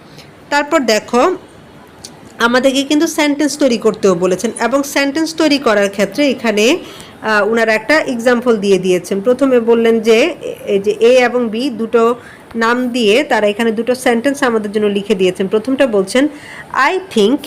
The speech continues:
মানে আমি মনে করি, "acrobics is popular with teens।"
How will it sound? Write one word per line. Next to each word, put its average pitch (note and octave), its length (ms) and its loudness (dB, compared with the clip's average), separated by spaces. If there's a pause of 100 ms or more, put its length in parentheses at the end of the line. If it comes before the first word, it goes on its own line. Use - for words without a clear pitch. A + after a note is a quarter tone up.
মানে A3 200 0
আমি A3+ 180 2
মনে G#3 280 2
করি, B3 380 0
"acrobics C#4+ 880 -2
is A3 140 -2 (180)
popular C#4+ 480 0 (140)
with C4+ 400 -4
teens।" G#3 220 4